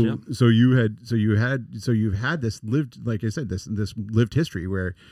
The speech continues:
Speaker 2: you know, these, where some of these ideas, if, you know, j-, you know, of the idea of, and the idea of bringing a f-, strong nation forward. And also there was a real isolationist element to America at the time.
Speaker 1: Right.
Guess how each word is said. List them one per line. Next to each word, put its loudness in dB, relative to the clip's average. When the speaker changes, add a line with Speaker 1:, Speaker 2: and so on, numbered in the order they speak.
Speaker 2:
you 4
know, 2
these, 0
where 2
some 0
of 6
these 0
ideas, -2
if, -4
you -4
know, -4
j-, -10
you -2
know, -4
of -8
the -6
idea -6
of, -10
and -4
the -4
idea 2
of -2
bringing 4
a 0
f-, -10
strong 2
nation 2
forward. -2
And 0
also 0
there 2
was 0
a -2
real -2
isolationist 0
element 6
to 2
America 2
at -14
the -14
time. -16
Speaker 1:
Right. -10